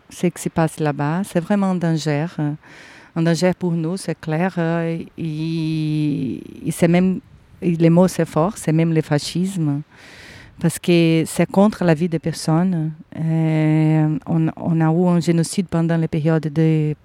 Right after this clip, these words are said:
plus fortes de covid. On a un génocide des indigènes, on a le génocide des, des, des personnes, des jeunes noirs.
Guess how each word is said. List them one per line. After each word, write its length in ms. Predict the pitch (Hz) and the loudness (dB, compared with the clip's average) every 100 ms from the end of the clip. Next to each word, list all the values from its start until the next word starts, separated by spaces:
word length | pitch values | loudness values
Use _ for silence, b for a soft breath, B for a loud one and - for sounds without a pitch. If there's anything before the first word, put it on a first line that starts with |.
| - | -14
plus 100 | 151 | -10
fortes 300 | 147 170 156 | -4 -2 -2
de 40 | 156 | -2
covid. 680 | 156 143 180 202 180 190 190 B B B B | -2 0 0 0 2 -2 -2 B B B B
On 180 | 170 165 | 0 2
a 300 | 160 165 170 | 4 4 2
un 120 | - 170 | 2 2
génocide 440 | 175 170 - 185 | 4 2 2 0
des 300 | 165 160 160 | 2 0 2
indigènes, 640 | 156 151 147 170 190 185 | 0 2 2 2 2 2
on 160 | 170 170 | -2 -2
a 80 | 165 | -2
le 100 | 160 | -2
génocide 400 | 160 156 - 156 | -4 -2 -2 -2
des, 400 | 156 156 151 - | -4 -4 -4 -4
des, 440 | 156 160 160 151 151 | -2 2 4 2 2
des 200 | 156 151 | 0 0
personnes, 400 | 160 - 165 156 | 0 2 0 2
des 200 | 156 151 | 0 2
jeunes 240 | 170 160 | 2 4
noirs. 440 | 151 147 170 196 | 2 2 0 0